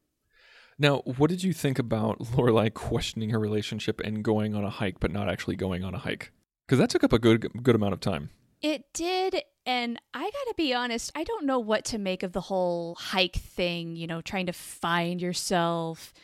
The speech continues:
Speaker 2: Did she actually find her answers, what she wanted? I thought that whole thing was kind of useless.
Speaker 1: Yeah, it was. It,
Speaker 2: Okay,
Speaker 1: it was.
Speaker 2: so <laughs> I'm not off base here. <laughs> Thanks. I got nothing on that. I was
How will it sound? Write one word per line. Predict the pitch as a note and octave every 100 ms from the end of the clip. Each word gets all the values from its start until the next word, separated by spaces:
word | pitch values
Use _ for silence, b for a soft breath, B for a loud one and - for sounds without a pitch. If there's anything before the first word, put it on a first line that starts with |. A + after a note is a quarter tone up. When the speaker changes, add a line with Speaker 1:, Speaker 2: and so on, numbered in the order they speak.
| b b b
Speaker 2:
Did | D4+
she | - F4
actually | D#4 D4+ - D#4 D4
find | - B3 B3+ C#4 C4 B3 -
her | C#4 -
answers, | A#3 A#3+ - B3 A3+
what | A3+
she | - A3
wanted? | G#3 A3 A3+ A3+ A3
I | - A#3
thought | - E4+ E4+
that | -
whole | -
thing | C4 C4 C4+
was | A3
kind | - A3
of | G3
useless. | A#3 C4 D3 E3 - - _ _ _ _ B B D#4+
Speaker 1:
Yeah, | D4+ -
it | A#3
was. | B3+ - - - _
It, | E3 D#3
Speaker 2:
Okay, | E4 - A#3
Speaker 1:
it |
was. | C3+ G3+
Speaker 2:
so | A#3+
<laughs> | - - - F#4
I'm |
not | F4 D4 -
off | C#4+ -
base | - B3+ -
here. | G#3 - - -
<laughs> | C5+ -
Thanks. | C#4+ F3 - - - _ _ -
I | G#4+ D5
got | C#5 F4
nothing | F#4+ A#4 G#4+ E4
on | A#3+ A3
that. | G3+ F3 -
I | B3
was | C4+ C#4 B3+ -